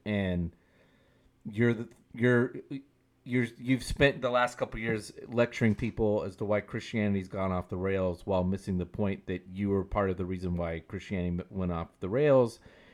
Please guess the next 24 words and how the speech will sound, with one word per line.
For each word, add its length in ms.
And 160
in 140
his 280
latest 520
ar-, 240
uh, 280
article, 500
'cause 200
again, 220
he's 180
running 280
Christianity 520
Today, 240
which 240
is 140
like 260
Time 280
Magazine 480
for 120
Christians. 500
It's 120
like 240
the 380
magazine 920